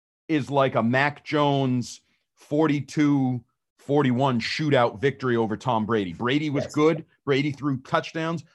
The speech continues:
Speaker 1: but Mac Jones is the future, and he was ready today. That, I don't know that there's a lot of people that in their heart of hearts wanna see Brady sacked six times,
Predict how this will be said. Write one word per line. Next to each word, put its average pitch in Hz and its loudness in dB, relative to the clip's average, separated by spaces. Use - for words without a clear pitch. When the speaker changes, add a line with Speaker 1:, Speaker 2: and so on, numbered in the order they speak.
Speaker 1:
but - -10
Mac 160 -4
Jones 175 0
is 120 -4
the 117 -4
future, 190 -4
and 127 -2
he 160 -2
was 143 -4
ready 156 -4
today. 151 -6
That, 147 -4
I 170 0
don't 233 0
know 214 0
that 131 -6
there's 135 -2
a 117 -2
lot 117 2
of 147 -4
people 131 -6
that 110 -4
in 170 -2
their 127 0
heart 170 0
of 190 -6
hearts 151 0
wanna 143 0
see 151 -6
Brady 143 -2
sacked 160 -2
six - -10
times, 135 -4